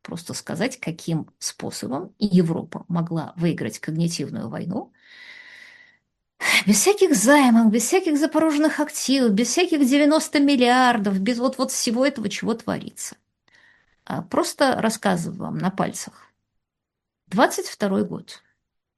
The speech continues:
Начинается война. Десятки миллионов россиян внутри России абсолютно шокированы,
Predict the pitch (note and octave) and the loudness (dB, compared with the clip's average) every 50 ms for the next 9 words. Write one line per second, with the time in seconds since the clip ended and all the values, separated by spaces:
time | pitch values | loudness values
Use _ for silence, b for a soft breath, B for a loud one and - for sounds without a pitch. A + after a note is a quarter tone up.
0 | _ _ _ _ _ _ _ - - - - - D#3 F3 A3 C#4+ D#4+ D#4 - D4+ | _ _ _ _ _ _ _ -14 -10 -8 -6 -2 2 4 4 4 4 2 -2 -2
1 | C#4 C4 B3+ A#3+ G3 D#3+ - - - - _ _ _ _ _ _ _ _ _ _ | 0 2 2 2 2 0 -4 -8 -16 -20 _ _ _ _ _ _ _ _ _ _
2 | _ _ _ - D#3+ B2 B2 G3 A3+ A3 - - C#4 A#3+ G3+ E3 E3 - - - | _ _ _ -12 -8 -2 2 2 2 4 4 6 6 6 6 4 0 -4 -10 -12
3 | - - - D#3+ D#3+ D#3 D#3+ F3 F#3 F3 E3 D3 A2 - - - - - - - | -8 -4 -2 0 2 4 4 4 4 4 4 0 -2 -4 -8 -12 -14 -18 -20 -20
4 | _ _ F3+ F3 F3 E3+ - - D#3+ D#3+ D3+ A#2 E3 C4 D4 C#4 A#3+ G#3 G3+ F#3+ | _ _ -4 -4 -2 -2 -2 -2 -2 -2 0 0 0 0 2 2 0 0 0 -2
5 | F3+ D#3 - - D#3+ - - - - - - - - - G3 F3+ F#3 F3+ F3+ - | -4 -4 -6 -8 -10 -12 -10 -8 -6 -6 -6 -6 -4 -2 0 0 0 0 -2 -4
6 | F#3 E3+ - - D#3+ E3 - - - - D2+ - - C4 D#4 F#4+ - - | -6 -6 -4 -6 -8 -10 -10 -12 -12 -12 -10 -8 -6 -6 -6 -8 -10 -12